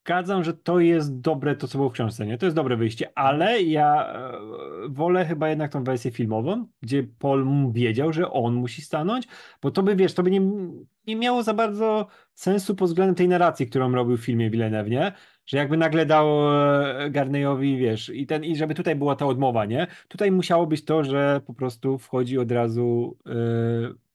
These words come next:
Speaker 1: Paul,
Speaker 2: Nie byłoby
Speaker 1: nie?
Speaker 2: czasu na ten wątek. Uważam,
Speaker 1: Tak,
Speaker 2: że on
Speaker 1: nie,
Speaker 2: by,
Speaker 1: oczywiście, bo to było za
Speaker 2: on
Speaker 1: dużo
Speaker 2: by nie
Speaker 1: do
Speaker 2: wybrzmiał.
Speaker 1: rozegrania.
Speaker 2: Ale on by
Speaker 1: Ale
Speaker 2: nie
Speaker 1: też,
Speaker 2: wybrzmiał.
Speaker 1: ale też,
Speaker 2: Gdybyś miał
Speaker 1: ale wiesz, jak
Speaker 2: wątek, w
Speaker 1: dobrze
Speaker 2: którym on
Speaker 1: wybrzmi-
Speaker 2: mówi, chce walczyć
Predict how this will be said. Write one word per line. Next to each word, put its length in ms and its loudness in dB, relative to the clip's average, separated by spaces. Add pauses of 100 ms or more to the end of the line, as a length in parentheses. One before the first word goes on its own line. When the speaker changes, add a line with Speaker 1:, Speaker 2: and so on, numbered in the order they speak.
(200)
Speaker 1:
Paul, 140 2
Speaker 2:
Nie 60 4
byłoby 240 2
Speaker 1:
nie? 60 -2
Speaker 2:
czasu 260 -4
na 100 -6
ten 160 -10
wątek. 320 -12
Uważam, 320 -4
Speaker 1:
Tak, 160 2
Speaker 2:
że 60 0
on 60 4
Speaker 1:
nie, 60 6
Speaker 2:
by, 60 4
Speaker 1:
oczywiście, 360 2
bo 60 2
to 80 2
było 180 0
za 60 0
Speaker 2:
on 60 0
Speaker 1:
dużo 140 2
Speaker 2:
by 60 4
nie 80 4
Speaker 1:
do 60 4
Speaker 2:
wybrzmiał. 260 2
Speaker 1:
rozegrania. 240 -2 (180)
Speaker 2:
Ale 100 -6
on 60 -4
by 40 2
Speaker 1:
Ale 100 4
Speaker 2:
nie 60 2
Speaker 1:
też, 80 4
Speaker 2:
wybrzmiał. 320 0
Speaker 1:
ale 100 2
też, 100 4
Speaker 2:
Gdybyś 180 0
miał 80 4
Speaker 1:
ale 80 4
wiesz, 100 4
jak 100 4
Speaker 2:
wątek, 140 4
w 40 0
Speaker 1:
dobrze 60 6
Speaker 2:
którym 160 2
on 60 0
Speaker 1:
wybrzmi- 60 0
Speaker 2:
mówi, 160 -2
chce 220 -2
walczyć 600 -2